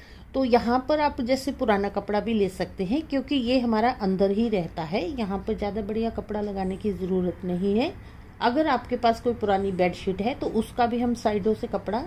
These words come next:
ले सकते हैं। ये कपड़ा ले लिया है मैंने, ये इस तरह से मैंने डबल में रखा है। मैं यहाँ से इसकी कितना रखना है वो लेंगे। तो यहाँ पे मैं रखूँगी चौदह इंच, फोर्टीन इंच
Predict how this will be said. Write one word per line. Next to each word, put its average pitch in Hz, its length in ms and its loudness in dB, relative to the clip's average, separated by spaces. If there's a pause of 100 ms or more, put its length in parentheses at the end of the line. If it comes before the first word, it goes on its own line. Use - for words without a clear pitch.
ले 196 160 4
सकते - 400 -8
हैं। 226 200 -2 (960)
ये 220 200 0
कपड़ा 247 340 -2
ले 202 520 -2
लिया 196 260 0
है 226 120 -4
मैंने, 226 260 -2
ये 254 240 -4
इस 208 280 -10
तरह 202 140 -4
से 214 140 -6
मैंने 202 280 -6
डबल 170 320 -4
में 165 200 -8
रखा - 320 -12
है। 208 180 -6 (280)
मैं 262 60 4
यहाँ 208 360 2
से 226 200 0
इसकी 240 300 -6 (440)
कितना 220 360 -4
रखना 196 360 -4
है 208 140 -2 (180)
वो 220 120 2
लेंगे। 185 440 0
तो - 160 -8
यहाँ 185 360 -4
पे 226 100 2
मैं 208 160 2
रखूँगी 196 440 -4 (180)
चौदह 175 280 0
इंच, 185 320 -2 (1400)
फोर्टीन 214 360 -4
इंच 254 300 -2